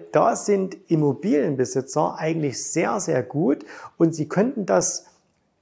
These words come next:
extrem gut auch auf den Aktienmarkt übertragen oder auf die, auf die Wertpapiermärkte.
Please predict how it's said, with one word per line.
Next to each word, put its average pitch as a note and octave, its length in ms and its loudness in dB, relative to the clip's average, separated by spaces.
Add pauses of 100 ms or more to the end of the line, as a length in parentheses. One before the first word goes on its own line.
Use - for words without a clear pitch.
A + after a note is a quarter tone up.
(200)
extrem A3 600 2
gut A3 160 -2
auch F3 160 4
auf E3 160 2
den D3+ 100 2
Aktienmarkt A#2+ 580 0
übertragen B2+ 560 0
oder C3+ 200 0
auf A#2 100 -4
die, A#2+ 220 -6
auf A#2+ 80 -10
die B2 120 -10
Wertpapiermärkte. C3 880 -2